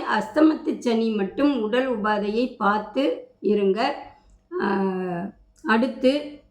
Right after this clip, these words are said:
குரு பெயர்ச்சி. இந்த குரு பெயர்ச்சி நமக்கு நன்மையானா, கண்டிப்பாக இந்த குரு பெயர்ச்சி நமக்கு மூணாம் இடத்துல பார்க்குதுங்க. இந்த மூணாம் இடத்துல பார்க்கும்போது பார்வைக்கு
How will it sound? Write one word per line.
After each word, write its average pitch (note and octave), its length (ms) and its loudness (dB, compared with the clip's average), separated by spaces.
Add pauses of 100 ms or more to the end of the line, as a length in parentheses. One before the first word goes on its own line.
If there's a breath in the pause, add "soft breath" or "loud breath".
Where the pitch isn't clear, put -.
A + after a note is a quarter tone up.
குரு C4 220 4
பெயர்ச்சி. A3 560 -2 (100)
இந்த A3+ 280 0
குரு C#4 300 2 (140)
பெயர்ச்சி C#4+ 520 4
நமக்கு B3 420 0
நன்மையானா, A3 800 0 (120)
கண்டிப்பாக C4 920 2
இந்த A#3 340 -2
குரு A3+ 240 -2 (120)
பெயர்ச்சி A3+ 460 -2
நமக்கு A3 380 -2
மூணாம் D4 560 0
இடத்துல A#3+ 360 -2 (120)
பார்க்குதுங்க. G3 560 0 (340 loud breath)
இந்த A3+ 280 2
மூணாம் E4 560 0
இடத்துல B3+ 500 0
பார்க்கும்போது A3+ 1040 0
பார்வைக்கு C#4+ 680 0